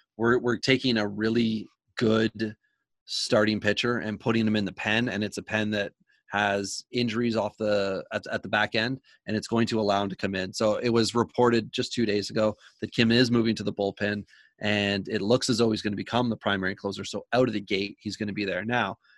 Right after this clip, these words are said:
um, what are the positives here? Cur-, in the K B O, he had a two fifty-one E R A, a one point two four whip,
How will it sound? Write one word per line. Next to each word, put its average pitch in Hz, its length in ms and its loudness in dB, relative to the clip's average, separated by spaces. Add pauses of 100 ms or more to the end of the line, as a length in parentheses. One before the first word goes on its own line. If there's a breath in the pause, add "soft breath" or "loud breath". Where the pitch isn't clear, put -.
(140 soft breath)
um, 98 400 0 (160)
what 131 380 2
are 127 40 6
the 117 220 4
positives 139 460 4
here? 135 320 2 (280)
Cur-, - 260 -4
in 123 100 2
the 113 80 0
K 160 160 6
B 131 160 6
O, 123 120 6
he 117 80 4
had 104 80 2
a 95 60 -4
two 143 160 0
fifty-one 123 420 -2
E 120 120 -2
R 107 180 2
A, 104 240 2 (380 loud breath)
a 104 160 0
one 113 340 2
point 131 200 2
two 131 120 0
four 113 240 0
whip, 117 260 0